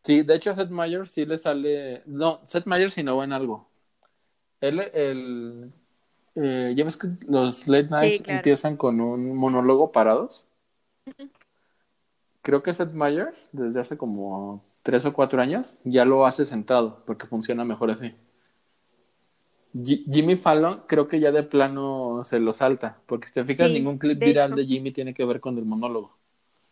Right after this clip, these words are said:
Speaker 1: Con, porque, porque el Letterman, aunque estaba
Speaker 2: Ujú.
Speaker 1: ruco, sí llegó a tener monólogos virales. Y quien sí heredó bien lo del monólogo fue Colbert,
Speaker 2: Sí,
Speaker 1: eso sí.
Speaker 2: él, él sí, sí, sí saca, este,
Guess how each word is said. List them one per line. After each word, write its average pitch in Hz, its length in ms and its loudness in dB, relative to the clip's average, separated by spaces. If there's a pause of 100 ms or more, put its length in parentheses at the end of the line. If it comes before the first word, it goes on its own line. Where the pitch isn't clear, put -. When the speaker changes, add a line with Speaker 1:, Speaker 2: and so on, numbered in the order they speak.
(300)
Speaker 1:
Con, 120 240 0 (160)
porque, 139 400 0 (500)
porque 131 360 2
el 135 140 4
Letterman, 170 440 2
aunque 156 180 -4
estaba 277 260 4
Speaker 2:
Ujú. 330 180 2
Speaker 1:
ruco, 254 180 0
sí 151 100 -12
llegó 147 180 0
a 135 60 -4
tener 139 260 -6
monólogos 135 520 -2
virales. 110 480 -6 (2000)
Y 139 460 0 (240)
quien 127 180 2
sí 147 120 4
heredó 165 260 4
bien 165 180 -6
lo 165 120 -4
del 165 140 -6
monólogo 143 560 -8
fue 113 180 -8
Colbert, 127 500 -4
Speaker 2:
Sí, 269 240 0
Speaker 1:
eso 131 120 -14
sí. 123 100 -16
Speaker 2:
él, 254 240 -2
él 269 160 -2
sí, 269 440 -8
sí, 254 220 -10
sí - 460 -10
saca, 240 480 -6
este, - 720 -14